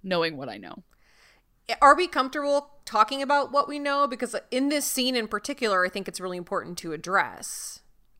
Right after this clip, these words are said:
Speaker 2: Uh, like, spoiler talk, like, spoiler warning, are we comfortable kinda talking about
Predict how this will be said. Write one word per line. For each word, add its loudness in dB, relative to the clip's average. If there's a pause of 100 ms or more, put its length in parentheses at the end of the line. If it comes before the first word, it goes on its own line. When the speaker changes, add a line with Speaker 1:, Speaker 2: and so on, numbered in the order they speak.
(100)
Speaker 2:
Uh, -4
like, -4
spoiler -2
talk, 4
like, -6
spoiler -4
warning, -2
are -2
we -6
comfortable -6
kinda -6
talking -6
about 0